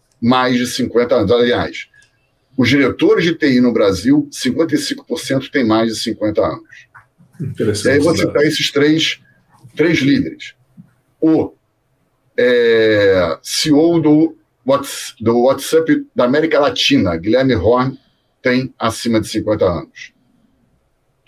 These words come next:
Speaker 1: O C E O do LinkedIn,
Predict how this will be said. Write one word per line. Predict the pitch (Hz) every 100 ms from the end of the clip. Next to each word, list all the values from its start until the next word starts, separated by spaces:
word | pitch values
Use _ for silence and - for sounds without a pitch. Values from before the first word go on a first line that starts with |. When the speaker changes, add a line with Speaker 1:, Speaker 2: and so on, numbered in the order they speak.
| _ _ _ _ _ _
Speaker 1:
O | 156 156 - -
C | - -
E | 160
O | 151 139
do | 139
LinkedIn, | 117 123 214 - 170 113 123 135